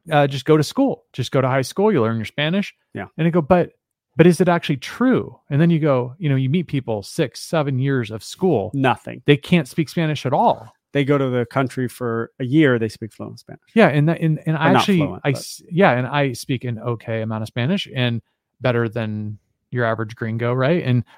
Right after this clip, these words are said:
Speaker 1: what I found is that by actually speaking it is how I
Speaker 2: Yeah,
Speaker 1: learned. And the re-,
Speaker 2: yeah.
Speaker 1: the reason I figured this out, though, is I was seeing a four to five-year-old who could speak at a much better level than I could, who'd never even been to school. And I'm thinking,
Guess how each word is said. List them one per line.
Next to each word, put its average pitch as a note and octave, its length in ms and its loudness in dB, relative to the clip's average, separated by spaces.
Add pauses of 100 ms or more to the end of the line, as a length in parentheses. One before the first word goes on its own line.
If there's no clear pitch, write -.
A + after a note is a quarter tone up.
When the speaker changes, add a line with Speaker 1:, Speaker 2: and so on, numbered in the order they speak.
Speaker 1:
what C#3 120 2
I B2+ 100 6
found E3 560 2
is C3 280 -2
that B2 360 0 (560)
by C3 140 6
actually C3+ 420 0
speaking D#3 540 -2
it A#2 100 0
is A#2 120 -4
how A#2+ 160 0
I - 20 0
Speaker 2:
Yeah, A2 60 -2
Speaker 1:
learned. E3+ 480 4
And C3+ 140 4
the C#3 60 2
re-, C#3+ 120 2
Speaker 2:
yeah. D3 40 -12
Speaker 1:
the D3 140 0
reason F3+ 340 2
I D#3 100 0
figured E3 340 0
this A#2 180 -6
out, D#3+ 200 -4
though, A3+ 180 2
is C3+ 100 2
I C3+ 100 0
was B2+ 220 -4 (400)
seeing F#3 540 0
a B2+ 360 -6
four E3+ 300 -2
to C#3+ 80 -2
five-year-old A2+ 880 -2 (840)
who F3 640 2 (340)
could D#3+ 180 -6
speak - 300 -2
at E3 100 4
a B2+ 100 2
much F3 480 -2
better D#3+ 260 2
level D3 320 0
than A#2+ 180 -4
I F3+ 220 0
could, G#2 380 -6
who'd E3 240 2
never E3+ 400 2
even D3+ 320 0
been F3 260 4
to - 60 -4
school. - 280 -14
And A#2+ 80 -8
I'm B2 80 -6
thinking, B2+ 400 -4